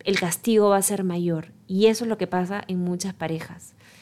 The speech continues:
Las cosas se empiezan a poner serias y empiezo a hacer las cosas,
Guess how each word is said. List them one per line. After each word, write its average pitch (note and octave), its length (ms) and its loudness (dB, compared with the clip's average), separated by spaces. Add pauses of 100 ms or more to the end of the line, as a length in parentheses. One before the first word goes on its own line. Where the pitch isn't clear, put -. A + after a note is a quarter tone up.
(260)
Las E3+ 160 -10
cosas G#3 260 -2
se G#3+ 60 0
empiezan F#3+ 360 0
a F#3+ 120 -2
poner F3 340 -2
serias G#3 640 2
y F3+ 160 0
empiezo A3+ 460 2
a A#3+ 60 -2
hacer A3 200 -2
las G3+ 160 -6
cosas, G#3+ 560 -6